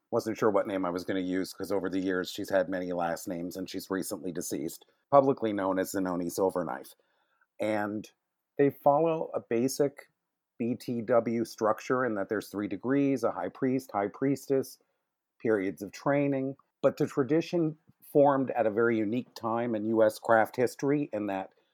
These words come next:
there were established traditions. There were Gardnerians flourishing over here, Alexandrians were flourishing over here, New England Celtic traditionalist witches, N E C T W from Gwen Thompson was here, New York Welsh Trad was here, Fairy,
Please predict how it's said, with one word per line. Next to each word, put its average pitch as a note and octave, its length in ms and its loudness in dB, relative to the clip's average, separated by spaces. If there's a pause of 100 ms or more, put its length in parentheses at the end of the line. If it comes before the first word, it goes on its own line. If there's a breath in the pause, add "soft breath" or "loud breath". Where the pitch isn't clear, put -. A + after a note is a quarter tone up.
(300)
there F3 140 8
were F#3+ 220 6
established E2 500 2
traditions. D#2+ 420 -10
There G2+ 120 0
were E2+ 160 -2
Gardnerians D3 840 -2 (120)
flourishing D3 420 2
over C#3 220 4
here, B2+ 240 4
Alexandrians C#3+ 920 0
were C#3 120 2
flourishing C3 480 0
over B2+ 200 2
here, B2 440 0 (160 soft breath)
New A2+ 160 -2
England A#2 260 0
Celtic A2 400 2
traditionalist A2+ 600 -2
witches, B2 400 0
N G2+ 80 -6
E G#2 80 -4
C G#2+ 180 -6
T G#2 140 -6
W A2+ 400 -2
from G2+ 160 -8
Gwen G2 260 -2
Thompson D3 580 -2 (440)
was C#3 200 4
here, C#3+ 480 0
New A#2 120 -8
York D#2+ 260 -8
Welsh E3 260 4
Trad C#3 280 0
was C3+ 180 2
here, B2+ 460 -2 (180)
Fairy, D3 540 6